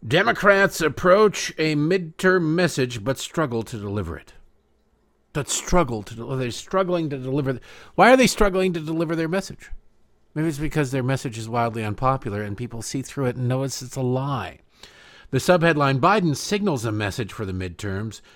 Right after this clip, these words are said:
Democrats bring results. Republicans bring maga. But there's little sign the party is delivering it with any energy or regularity."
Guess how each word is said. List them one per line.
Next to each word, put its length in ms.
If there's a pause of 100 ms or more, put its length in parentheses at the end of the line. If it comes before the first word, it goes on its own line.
(160)
Democrats 680
bring 300
results. 600
Republicans 720
bring 340
maga. 460 (380)
But 220
there's 340
little 300
sign 480
the 80
party 400
is 140
delivering 520
it 180
with 260
any 460
energy 640
or 200
regularity." 920